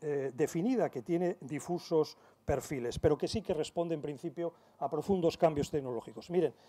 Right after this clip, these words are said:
esto probablemente ustedes lo saben, pero se lo voy a, a, a recordar muy rápidamente. España, es verdad, es uno de los líderes y de las, de los países, eh, referentes en esta materia, por lo menos en la creación, en el, en un, en elementos de política turística estratégicos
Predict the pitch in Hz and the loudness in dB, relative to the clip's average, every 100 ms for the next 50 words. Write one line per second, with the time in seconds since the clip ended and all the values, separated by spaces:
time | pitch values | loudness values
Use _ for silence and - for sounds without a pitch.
0 | - - 214 - 214 190 196 185 - 190 | -20 -6 0 4 6 8 6 4 0 2
1 | 160 143 120 127 107 107 147 147 160 147 | 2 0 -4 -6 -6 -6 -2 -2 2 6
2 | 190 190 180 - - - - 165 170 151 | 8 10 8 4 -18 -16 0 2 4 4
3 | 151 160 156 156 170 156 180 147 127 113 | 2 4 4 6 6 4 2 2 0 -4
4 | 98 98 - - - - - - _ _ | -10 -14 -20 -20 -20 -20 -20 -20 _ _
5 | 165 - 220 226 214 156 170 208 190 180 | -6 6 8 8 6 4 2 2 2 -2
6 | 185 180 170 160 - 185 208 202 208 196 | 0 0 2 0 0 -2 2 4 2 0
7 | 175 156 151 139 - - 180 160 143 143 | -4 -2 0 0 -4 -10 -10 -6 -4 -2
8 | 139 - 143 190 185 208 202 - _ - | -4 -2 0 0 0 0 0 -4 _ -20
9 | - - - 143 143 143 156 196 185 196 | -20 -14 -6 0 2 4 6 6 6 4
10 | 185 - - 147 165 - 165 156 185 185 | 4 -4 -10 -6 -2 2 4 4 4 4
11 | 180 151 147 185 196 165 151 139 139 135 | 4 2 2 0 -2 -2 -2 -2 0 -2
12 | - 185 196 196 202 202 185 - 147 147 | 0 4 6 6 4 0 -6 -10 -8 -8
13 | 147 156 175 165 139 143 143 175 185 165 | -8 -6 -6 -8 -10 -6 -4 -4 -4 -4
14 | 151 135 151 175 160 143 147 165 - 151 | -2 0 0 2 2 2 0 -4 -4 0
15 | 156 139 139 139 165 165 151 139 | 2 2 0 -2 -2 -2 0 0